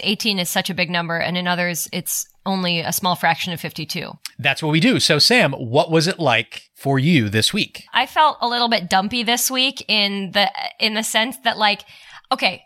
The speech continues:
Speaker 1: I will not lie. Of the two verses that I worked on this week, my second one is fire. I, like, happen to know that.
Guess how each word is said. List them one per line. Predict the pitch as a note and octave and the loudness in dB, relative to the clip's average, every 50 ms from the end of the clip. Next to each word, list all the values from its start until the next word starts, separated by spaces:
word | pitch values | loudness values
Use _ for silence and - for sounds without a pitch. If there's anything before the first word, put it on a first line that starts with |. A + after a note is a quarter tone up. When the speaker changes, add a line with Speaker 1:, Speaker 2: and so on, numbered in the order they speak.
| _ | _
Speaker 1:
I | - A3 A#3+ | -2 -2 -2
will | A#3 A3 A3+ B3+ | 0 -2 -2 -2
not | B3 B3 B3 C#4 - - | 2 4 4 4 4 4
lie. | G3 F3+ F3 F3 E3+ F#3 G3 - _ _ _ _ _ - | 4 4 4 4 2 -2 -4 -8 _ _ _ _ _ -2
Of | A#3 A3+ G#3+ | -2 0 0
the | A3 A3+ | -2 -4
two | A3+ - - C#4+ C#4+ C4+ | -2 -2 -2 -2 0 2
verses | B3+ A3+ A3+ A3 - A#3 G#3+ - | 2 2 2 2 2 0 0 0
that | G#3+ G3 | 0 0
I | |
worked | F#3+ G3 G3 F#3+ - | 2 0 -2 -2 0
on | G#3 F#3+ F#3+ | -2 -2 -2
this | F#3 - - | -2 -2 0
week, | F#3+ F#3+ - | 0 -2 0
my | - G3+ G3 | 0 -2 -2
second | G#3 - - G#3 G#3 - A#3 | 0 0 0 0 -2 -2 -4
one | A#3 A#3 A#3+ A#3 | -2 -2 -2 -2
is | - - F#3+ G3 F#3 - | -4 -6 -4 -2 -4 -2
fire. | - - F#3+ D#3+ E3+ F3+ F#3+ A3+ B3+ B3+ - | -2 0 2 2 4 4 4 4 2 0 0
I, | F#3 F3 F3+ | -2 -2 -2
like, | F3 E3+ E3+ - | -2 -4 -6 -4
happen | - F#3 F3 F3 - G3+ G#3+ | -2 -4 -4 -2 -2 -4 -4
to | G3+ - A3+ | -4 -2 0
know | G#3+ F3+ F3 E3+ | 2 2 2 2
that. | F3 F3 F3+ A3+ B3+ - | 2 2 2 2 0 -2